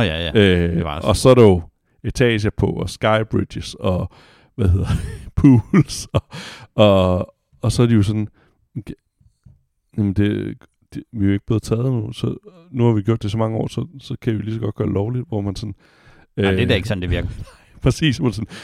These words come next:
Speaker 2: bare fordi du
Speaker 1: Altså, jeg
Speaker 2: kører
Speaker 1: kører da
Speaker 2: du
Speaker 1: nogle gange for hurtigt
Speaker 2: Ja.
Speaker 1: herude.
Speaker 2: <laughs> Det gør der ikke, at
Speaker 1: Der
Speaker 2: du
Speaker 1: kommer
Speaker 2: får
Speaker 1: der
Speaker 2: lov
Speaker 1: ikke et
Speaker 2: til
Speaker 1: retroaktivt krav om, at de skal komme og ændre farten ude på Sørup Vej.
Speaker 2: Ej, og, og, og det, det er jo så vildt, hvor at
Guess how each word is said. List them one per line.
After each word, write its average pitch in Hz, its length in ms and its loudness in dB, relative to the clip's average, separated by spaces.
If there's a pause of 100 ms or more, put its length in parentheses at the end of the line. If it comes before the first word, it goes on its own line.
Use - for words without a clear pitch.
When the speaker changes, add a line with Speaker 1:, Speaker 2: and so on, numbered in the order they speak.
(200)
Speaker 2:
bare 113 120 4
fordi 131 140 -2
du 110 40 -2
Speaker 1:
Altså, 107 100 2
jeg 101 40 -2
Speaker 2:
kører 113 100 6
Speaker 1:
kører 135 80 8
da 110 40 6
Speaker 2:
du 107 40 4
Speaker 1:
nogle 117 140 4
gange 104 200 0
for 92 100 -4
hurtigt 110 260 4
Speaker 2:
Ja. 110 40 2
Speaker 1:
herude. 101 200 2 (500)
Speaker 2:
<laughs> - 440 -20
Det 131 100 -2
gør 123 120 6
der 110 80 2
ikke, 113 120 0
at - 80 -18
Speaker 1:
Der 117 60 -6
Speaker 2:
du 120 60 -8
Speaker 1:
kommer 117 140 4
Speaker 2:
får 110 40 6
Speaker 1:
der 104 80 4
Speaker 2:
lov - 60 4
Speaker 1:
ikke 120 100 2
et 107 40 0
Speaker 2:
til 107 40 0
Speaker 1:
retroaktivt 107 480 0
krav 113 360 0
om, 98 120 -2
at - 140 -8
de 104 40 -18
skal - 120 -16
komme 101 220 0
og 98 40 0
ændre 98 200 -2
farten 92 340 -2
ude 95 100 -2
på 98 80 0
Sørup 101 260 -4
Vej. 87 140 -4 (180)
Speaker 2:
Ej, 120 120 8
og, 120 100 0 (180)
og, 117 140 0
og 131 140 -6
det, - 140 -4
det - 20 2
er 135 60 8
jo 127 40 8
så 139 120 6
vildt, 135 300 4
hvor 117 300 4
at - 80 -4